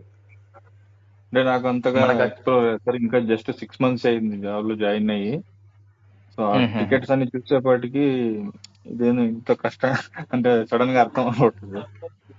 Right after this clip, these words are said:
Speaker 2: అవన్నీ ఎట్లా అంటే మనకి బిజినెస్ ప్రాసెస్ అంటే నువ్వు ప్రాక్టీస్ చేసేటప్పుడు ఆ వేలో ప్రాక్టీస్ చేస్తే అవన్నీ ఆటోమేటిక్‌గా అర్థమవుతాయి.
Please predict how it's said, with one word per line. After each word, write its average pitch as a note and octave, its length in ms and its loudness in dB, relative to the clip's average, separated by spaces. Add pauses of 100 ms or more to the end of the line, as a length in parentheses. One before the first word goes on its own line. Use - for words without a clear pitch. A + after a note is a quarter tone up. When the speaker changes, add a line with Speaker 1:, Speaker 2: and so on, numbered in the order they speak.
(880)
Speaker 2:
అవన్నీ D3+ 340 2
ఎట్లా D3+ 280 4
అంటే C#3 200 4
మనకి C#3 380 2 (120)
బిజినెస్ C3+ 380 0
ప్రాసెస్ B2+ 460 2 (140)
అంటే B2 160 0
నువ్వు B2+ 180 -2
ప్రాక్టీస్ C#3+ 400 2
చేసేటప్పుడు B2 640 0 (180)
ఆ A#2 80 6
వేలో B2 260 4
ప్రాక్టీస్ A2+ 460 -2
చేస్తే A2+ 340 -2 (500)
అవన్నీ C#3 240 2
ఆటోమేటిక్‌గా C#3 520 0
అర్థమవుతాయి. A2 500 -4